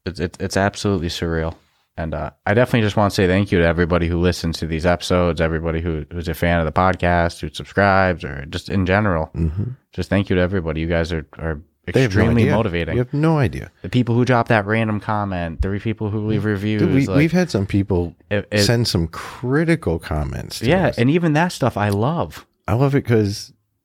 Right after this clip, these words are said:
Speaker 1: It means
Speaker 2: they
Speaker 1: you listened.
Speaker 2: <laughs> they listened and took the time to be like, "You know what?"
Speaker 1: This would help them improve if I said this.
Speaker 2: Yeah, there's
Speaker 1: And it's
Speaker 2: not
Speaker 1: like,
Speaker 2: been
Speaker 1: I
Speaker 2: one
Speaker 1: appreciate that.
Speaker 2: There's not been one person, I feel, that's been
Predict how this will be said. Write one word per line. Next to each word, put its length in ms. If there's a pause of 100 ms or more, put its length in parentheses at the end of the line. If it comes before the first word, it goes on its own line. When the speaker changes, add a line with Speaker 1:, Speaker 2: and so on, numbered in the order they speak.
(200)
Speaker 1:
It 100
means 200
Speaker 2:
they 80
Speaker 1:
you 80
listened. 400
Speaker 2:
<laughs> 220
they 100 (160)
listened 440
and 160
took 260
the 120
time 440
to 100
be 180
like, 300
"You 80
know 140
what?" 280 (140)
Speaker 1:
This 200
would 120
help 220
them 180
improve 440
if 160
I 200 (100)
said 240
this. 260
Speaker 2:
Yeah, 140
there's 220
Speaker 1:
And 80
it's 40
Speaker 2:
not 20
Speaker 1:
like, 80
Speaker 2:
been 100
Speaker 1:
I 60
Speaker 2:
one 100
Speaker 1:
appreciate 420
that. 240 (340)
Speaker 2:
There's 140
not 180
been 200
one 180
person, 460
I 80
feel, 260
that's 300
been 420